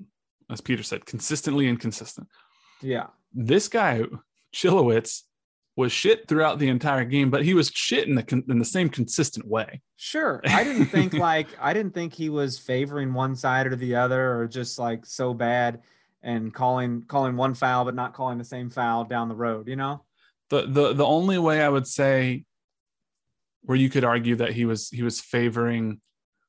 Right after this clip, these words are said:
Speaker 1: one side, uh, instead of the other, is
Speaker 2: Time
Speaker 1: he
Speaker 2: wasting.
Speaker 1: let, yes, he let Dallas get away with time wasting all the way until the
Speaker 2: Yes.
Speaker 1: eightieth minute, and they started it in, like, the thirtieth.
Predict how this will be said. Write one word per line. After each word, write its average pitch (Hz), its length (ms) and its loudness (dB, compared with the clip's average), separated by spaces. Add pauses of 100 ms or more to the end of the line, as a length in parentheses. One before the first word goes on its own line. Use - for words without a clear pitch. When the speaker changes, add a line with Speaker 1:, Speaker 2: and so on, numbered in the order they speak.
(160)
Speaker 1:
one 110 300 0
side, 107 580 -2 (480)
uh, 104 360 -6 (160)
instead 113 360 -2
of 104 80 -4
the 104 160 -4
other, 101 300 -6 (880)
is 113 680 -2 (460)
Speaker 2:
Time 127 180 -4
Speaker 1:
he 156 80 2
Speaker 2:
wasting. 135 160 4
Speaker 1:
let, 131 460 2 (280)
yes, 107 520 -2
he 156 320 0
let 131 440 2
Dallas 117 380 0
get 123 140 0
away 117 160 4
with 113 180 0
time 120 300 -2
wasting 117 420 -4
all - 140 2
the 139 80 2
way 135 160 4
until 127 240 2
the 123 100 -2
Speaker 2:
Yes. - 80 -4
Speaker 1:
eightieth 120 380 0
minute, 113 420 -2
and 127 140 2
they 123 80 2
started 127 460 2
it 139 120 2
in, 117 80 0
like, 113 200 -4
the 113 80 -4
thirtieth. 107 500 -6